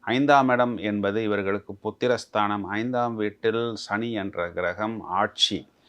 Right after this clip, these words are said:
இதனால் இவர்களது புத்திரர்களுக்கு என்னென்ன அபிவிருத்தி ஏற்பட வேண்டுமோ, வயதை அனுசரித்து கண்டிப்பாக ஏற்படும். துலா ராசிக்கு ஒரு கேந்திர ஸ்தானத்துக்கும் ஒரு திரிகோண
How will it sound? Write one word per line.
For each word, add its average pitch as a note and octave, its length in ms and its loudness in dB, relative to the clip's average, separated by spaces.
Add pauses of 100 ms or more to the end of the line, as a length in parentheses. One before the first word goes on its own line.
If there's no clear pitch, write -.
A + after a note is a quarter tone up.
(300)
இதனால் E3 420 10 (100)
இவர்களது C#3 440 8 (140)
புத்திரர்களுக்கு B2 920 4 (240)
என்னென்ன A#2+ 300 0 (100)
அபிவிருத்தி A2+ 560 -2 (140)
ஏற்பட G#2 360 0
வேண்டுமோ, F#2+ 560 -2 (220)
வயதை A2 440 4
அனுசரித்து F#2 680 -6 (160)
கண்டிப்பாக A2 640 -2 (160)
ஏற்படும். G2+ 440 -2 (500)
துலா D3+ 360 6
ராசிக்கு C3 500 2 (120)
ஒரு A2 120 2 (140)
கேந்திர C3+ 320 4 (120)
ஸ்தானத்துக்கும் B2 880 2 (220)
ஒரு A#2 140 6 (120)
திரிகோண C3 420 2